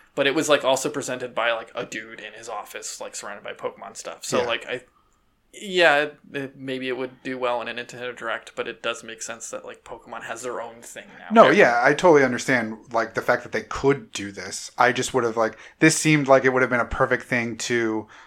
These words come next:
Speaker 2: announce as part of a Nintendo Direct, which we probably would have had last week.
Speaker 1: Right.
Speaker 2: Um, and then maybe if you do this Pokemon Presents thing,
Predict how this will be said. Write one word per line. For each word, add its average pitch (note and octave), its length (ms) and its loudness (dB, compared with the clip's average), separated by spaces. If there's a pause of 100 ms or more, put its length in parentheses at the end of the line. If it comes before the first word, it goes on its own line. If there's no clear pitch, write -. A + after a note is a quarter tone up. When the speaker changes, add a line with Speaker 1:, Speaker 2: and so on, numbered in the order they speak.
(200)
Speaker 2:
announce C3 800 4
as A#2+ 140 -2
part A#2 320 4
of A2 140 -2
a G#2+ 100 -4
Nintendo G#2+ 560 -2
Direct, G2+ 580 -8
which A2 180 -8
we A2 80 -6
probably A2 540 0
would G#2+ 140 -6
have G2+ 100 -10
had G2+ 320 -4 (260)
last G2 360 -6
week. G#2 320 -10
Speaker 1:
Right. A#2 180 -2 (340)
Speaker 2:
Um, G#2+ 380 -4
and C3+ 180 4
then B2+ 200 2
maybe C3 280 2
if B2 140 -4
you B2+ 80 -8
do A#2+ 240 -6
this A2+ 140 -6
Pokemon A2 520 -2
Presents D3 460 2
thing, A2+ 460 -4